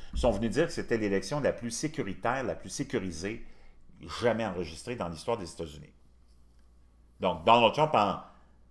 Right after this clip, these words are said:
n'acceptant pas sa défaite, puis en ayant lancé son grand mensonge, d'ailleurs, on a vu que ça a mal tourné pour tous ces gens-là, toutes les cours ont rejeté, puis tous les juges qui ont été nommés par Trump, la Cour suprême a rejeté ça,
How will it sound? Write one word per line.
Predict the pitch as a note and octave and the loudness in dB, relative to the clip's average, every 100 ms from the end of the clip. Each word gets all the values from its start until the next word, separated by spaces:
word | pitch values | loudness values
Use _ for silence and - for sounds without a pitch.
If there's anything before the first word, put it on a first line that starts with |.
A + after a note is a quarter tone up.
| - | -6
n'acceptant | A#2+ F3 - E3+ - D3+ | 0 2 2 2 4 6
pas | D#3 | 6
sa | D3 C3 | 4 4
défaite, | G2+ - F#3 G#3 G#3+ - - - - | 2 0 0 -2 -4 -16 -20 -20 -2
puis | A2 | 2
en | G#2 F#2 D#2 - - - - - - - _ - B2 | 4 2 0 -10 -20 -20 -20 -20 -20 -20 _ -8 2
ayant | B2+ B2 | 4 4
lancé | A#2+ F#3+ C#3+ - | 6 6 6 2
son | - C3+ | -2 -2
grand | G#2+ C#3+ D#3+ | -2 2 2
mensonge, | C3 G2 - F3 A3 G#3 F#2 - - - - - - | 2 0 0 -2 -2 -4 -6 -8 -12 -16 -20 -10 2
d'ailleurs, | F2+ G2+ | 4 4
on | F2 | 2
a | |
vu | F2 A#2+ | -4 -2
que | |
ça | F#2 D#2+ | 0 0
a | |
mal | F2+ G2+ | 0 0
tourné | F#2+ E2+ A2+ | -2 -2 -4
pour | A2+ D#2 | -6 -12
tous | - | -8
ces | G#2 | -4
gens-là, | F2 F2+ D#2+ B2 E3 | -4 -4 0 0 0
toutes | D#3 | -4
les | C#3+ G#2 | 0 0
cours | C3+ C#3 | 4 4
ont | A2+ F#2 E2 - - - | 4 0 -2 -8 -16 -16
rejeté, | E2+ F#2+ A#2 F#2 D#2+ D3 | -2 4 4 4 0 -2
puis | E3 - | -6 -4
tous | D#3 A#2+ | -4 -2
les | A2 | -2
juges | F#2 C3 B2 | -2 -4 -4
qui | G#2+ | -4
ont | |
été | F#2+ G#2 | -4 -4
nommés | F2+ F#2+ | -4 -2
par | - - | -4 -4
Trump, | G#2+ C#3 E3+ - - - | -4 -6 -8 -16 -20 6
la | D#3 | 6
Cour | E3+ D#3 | 8 2
suprême | - B2 C#3+ | 0 4 4
a | C3 | 6
rejeté | G#2+ F#2+ F#2 E2+ | 4 2 0 -2
ça, | - B2 D#3 | 2 2 2